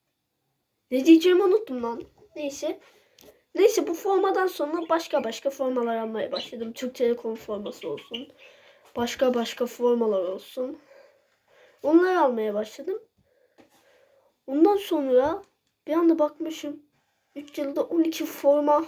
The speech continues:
ham olmuş amına. On bir tane forma almışım. Hala daha da vazgeçmiyorum yani şu sevdadan. Nasıl bir sevda anlamadım ki zaten ya. Topum bile var. Bak, topum var.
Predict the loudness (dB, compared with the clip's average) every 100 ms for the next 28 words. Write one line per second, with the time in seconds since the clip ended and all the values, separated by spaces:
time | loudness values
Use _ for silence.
0 | -2 0 2 0 -2 -4 -6 -6 -8 -12
1 | _ _ _ _ _ 4 8 8 8 4
2 | 2 4 6 6 2 4 4 6 6 4
3 | 4 0 -8 -6 -8 -8 0 2 4 2
4 | 2 0 2 2 0 -6 -12 -12 -14 -12
5 | -10 -10 -12 -14 -16 -18 -16 -12 -12 -10
6 | -12 -10 -12 -12 _ _ -20 -20 -20 -20
7 | -20 _ 0 2 -4 0 4 4 4 2
8 | 2 2 4 4 2 -2 -8 -6 -6 -6
9 | -10 -10 -8 -8 -12 _ _ _ _ _
10 | -20 -20 -20 -4 -4 4 6 8 6 6
11 | 4 0 -2 -6 -12 _ -20 -20 _ -10
12 | -6 -6 -4 -6 -4 -4 -6